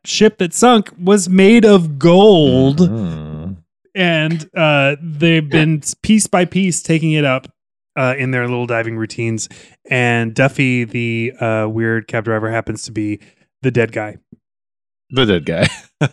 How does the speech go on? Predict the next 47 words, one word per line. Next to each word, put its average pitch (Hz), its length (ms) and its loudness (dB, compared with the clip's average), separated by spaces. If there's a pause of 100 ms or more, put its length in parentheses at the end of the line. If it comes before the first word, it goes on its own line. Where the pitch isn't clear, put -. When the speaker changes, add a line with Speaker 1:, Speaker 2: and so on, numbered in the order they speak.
(120)
Speaker 2:
<laughs> 143 160 -2 (1080)
Okay. 80 760 -6 (640)
<laughs> - 40 -8 (560)
Trying 127 140 -2
to 104 160 -6
f-, - 80 -18 (140)
trying 110 140 -14
to 107 60 -10
figure 90 200 -6
out 78 80 -6
what 82 120 -4
you 85 100 -6
didn't 69 200 -14
cover 82 360 -6
that 71 260 -8 (460)
would 82 120 -12
be 76 80 -12
important, 71 380 -10
but 67 320 -14
I, 73 60 -18
I, 76 60 -18 (880)
I - 40 -16
don't 104 120 -6
know. 71 260 -10
I - 40 -20 (140)
feel 101 80 -6
like 95 120 -6
we 87 60 -6
have 76 80 -8
a 76 40 -10
good 76 160 -10
base. 73 400 -6 (540)
Speaker 1:
<laughs> - 380 -16
Speaker 2:
I'm 110 140 -6
confused 64 560 -10
now. - 280 -10
<laughs> - 40 -8
I'm 123 100 4
more 113 200 4
confused - 560 0
than 131 100 0
when 113 180 -2
I 98 80 -2
watched 82 320 -8
it. 65 140 -14 (640)
All 92 60 -14
right. - 140 -12